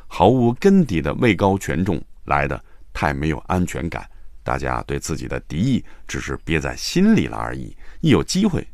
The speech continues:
就会发作。所以自己在汉营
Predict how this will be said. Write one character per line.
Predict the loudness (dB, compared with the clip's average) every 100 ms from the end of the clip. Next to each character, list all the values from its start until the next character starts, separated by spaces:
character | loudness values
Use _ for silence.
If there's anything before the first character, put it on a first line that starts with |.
| -6
就 | -4
会 | -4 -6
发 | -6 -6
作。 | -8 -14 -18 -18 -18 -18 -12
所 | 0 2
以 | 2 -6 -20 -20 _ 4
自 | 6
己 | 6
在 | 6 4 2 -4
汉 | 0 4 6
营 | 6 4 2